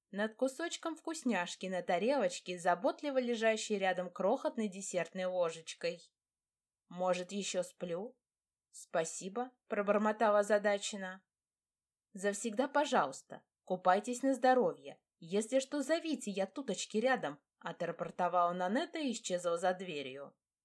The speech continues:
Из-за неё тут же послышался ряв-мяв, визг и следом что-то упало. Выглянув,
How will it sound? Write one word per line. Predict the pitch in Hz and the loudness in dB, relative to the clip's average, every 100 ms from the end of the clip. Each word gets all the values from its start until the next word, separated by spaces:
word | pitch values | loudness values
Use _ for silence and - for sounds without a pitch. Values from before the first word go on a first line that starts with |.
| _ _ _ _ _ | _ _ _ _ _
Из-за | 180 175 190 | -10 -6 -2
неё | 220 262 381 | 0 2 0
тут | 370 320 | -2 -4
же | 339 | 0
послышался | 247 247 269 294 302 - 247 | 0 2 0 0 -2 0 2
ряв-мяв, | 214 185 202 214 269 339 | 4 2 0 0 0 0
визг | 202 180 330 - - | -6 -4 -4 -6 -6
и | 233 | -6
следом | 233 254 202 202 | -2 0 0 -2
что-то | - 185 202 | -6 -8 -6
упало. | 208 - 156 123 135 _ _ _ _ _ _ _ | -8 -4 -2 -2 -8 _ _ _ _ _ _ _
Выглянув, | 240 311 339 294 302 277 | -6 -4 -2 0 2 0